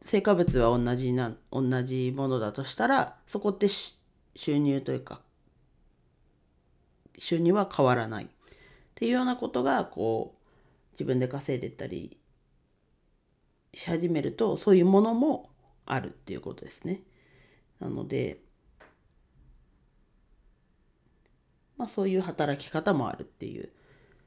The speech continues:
こともあります。で、こう、なんだろうな。今はこう、自分が動いて、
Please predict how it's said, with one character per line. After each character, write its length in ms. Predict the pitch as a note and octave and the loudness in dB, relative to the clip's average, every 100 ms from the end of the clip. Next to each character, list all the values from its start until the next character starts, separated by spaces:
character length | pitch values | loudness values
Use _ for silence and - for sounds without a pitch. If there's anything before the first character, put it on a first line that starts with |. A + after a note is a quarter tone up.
| _ _ _ _ _ _ _ _ _ _ _ _ _ _ _ _ _ | _ _ _ _ _ _ _ _ _ _ _ _ _ _ _ _ _
こ 100 | - | -12
と 140 | F#3 F3+ | -4 -2
も 180 | C#3 A2 | 0 -2
あ 60 | |
り 100 | - | -6
ま 220 | - - | -12 -16
す。 160 | - _ _ - | -20 _ _ -6
で、 400 | - - - - _ _ _ _ _ _ - | 0 0 -2 -8 _ _ _ _ _ _ -6
こ 520 | A#2 A2 A2+ - - _ | -4 -2 -2 -6 -10 _
う、 20 | |
な 80 | D3 | -10
ん 40 | |
だ 100 | A#2+ | -8
ろ 60 | A2 | -8
う 40 | |
な。 200 | A2+ D3+ - _ _ _ _ _ _ _ _ _ _ _ - | -8 -10 -12 _ _ _ _ _ _ _ _ _ _ _ -4
今 220 | A#3+ B3 | 0 2
は 160 | D3+ C#3 | 2 0
こ 220 | - B2 | 2 2
う、 40 | |
自 160 | B2+ E3+ | 2 2
分 220 | A3+ B3+ | 4 4
が 180 | C4 B3+ | 4 2
動 160 | B3+ | 2
い 80 | F3+ | 0
て、 420 | - A2+ G2+ - | 0 -2 -2 -4